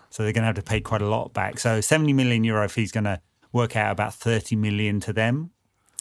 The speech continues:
Uh, so they, they don't get to reinvest it all, but that's the model anyway, you know.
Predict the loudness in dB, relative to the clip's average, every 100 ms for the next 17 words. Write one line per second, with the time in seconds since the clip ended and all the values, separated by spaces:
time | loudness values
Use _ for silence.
0 | -8 -6 -4 -4 -2 -2 -2 -4 -4 -2
1 | 0 2 0 -2 -2 0 2 2 2 0
2 | -2 -4 -2 -2 0 0 0 0 2 2
3 | 2 -2 -6 -6 -6 -6 -8 -10 -10